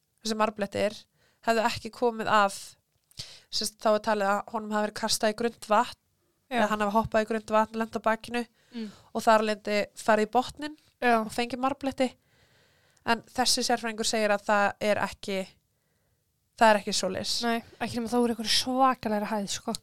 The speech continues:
Speaker 1: Já. En í júlí árið tvö þúsund tuttugu og eitt, þá var ný, þá voru ný lög í Indiana samþykkt sem að gera fjölskyldu fórnarlamba kleift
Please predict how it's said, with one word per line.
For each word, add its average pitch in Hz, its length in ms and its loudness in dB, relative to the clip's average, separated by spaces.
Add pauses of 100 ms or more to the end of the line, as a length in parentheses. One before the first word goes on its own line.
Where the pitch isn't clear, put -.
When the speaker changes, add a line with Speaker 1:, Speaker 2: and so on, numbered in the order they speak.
(140)
Speaker 1:
Já. 208 320 4 (880)
En 233 280 2
í 269 360 -2
júlí 233 380 -2
árið 196 140 2
tvö 233 180 -2
þúsund 220 100 -4
tuttugu 208 160 -6
og 202 80 -4
eitt, 208 100 -12
þá 214 120 0
var 220 160 4
ný, 233 320 -6 (160)
þá 220 200 -2
voru 240 280 2
ný 233 220 -6
lög 226 340 -2
í 214 320 -6 (360)
Indiana 208 380 -2
samþykkt 202 480 -6
sem 226 140 -6
að 220 140 -12
gera 220 420 0
fjölskyldu 226 500 -4
fórnarlamba 214 480 -6
kleift - 560 -10